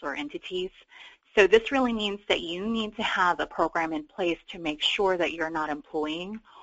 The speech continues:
or working with an excluded indivi-, individual, or really you're risking civil monetary penalties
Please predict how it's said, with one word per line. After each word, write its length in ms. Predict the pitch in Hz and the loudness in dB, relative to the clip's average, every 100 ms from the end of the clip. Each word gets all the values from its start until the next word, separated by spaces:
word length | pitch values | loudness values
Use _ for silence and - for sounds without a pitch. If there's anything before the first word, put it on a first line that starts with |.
| - | -12
or 240 | - 165 160 | -2 0 2
working 400 | 165 175 190 175 | 4 2 0 -4
with 140 | 170 | -4
an 120 | 160 | -4
excluded 520 | 165 - - 247 220 196 | -6 -10 -6 0 2 2
indivi-, 480 | 160 156 151 151 - _ - | -2 -6 -6 -8 -10 _ -10
individual, 760 | 175 165 147 143 - 185 202 202 - - - | -6 -4 -4 -4 -2 0 0 -4 -18 -16 -2
or 120 | 185 | 2
really 460 | 185 226 214 190 160 | 6 6 6 4 4
you're 160 | 196 | 6
risking 560 | 190 202 202 - 202 190 - | 6 4 0 -8 -8 -6 -4
civil 220 | 175 175 | -2 0
monetary 580 | 170 160 160 - 160 156 | 0 0 -2 -6 -4 -4
penalties 640 | - 165 156 160 160 151 | -4 -6 -6 -8 -10 -12